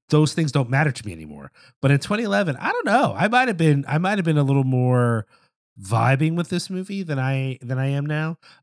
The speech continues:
Uh, that being said, I wasn't that bummed out when Justin was, like, texting me, like, "I find this movie unwatchable," because I kinda was like,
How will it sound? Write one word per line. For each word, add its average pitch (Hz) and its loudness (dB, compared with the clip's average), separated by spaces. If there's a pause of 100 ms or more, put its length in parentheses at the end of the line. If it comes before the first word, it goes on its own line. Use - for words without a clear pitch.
Uh, 123 2
that 143 2
being 151 2
said, 123 2 (560)
I 156 4
wasn't 151 2
that 139 2
bummed 131 2
out 127 2
when 120 0
Justin 117 -2
was, 107 -4
like, 104 -6 (100)
texting 117 -4
me, 98 -10
like, 90 -12
"I 107 -2
find 113 -4
this - -6
movie - -2
unwatchable," 90 -8 (280)
because 156 2
I 175 4
kinda 190 -2
was 160 0
like, 135 0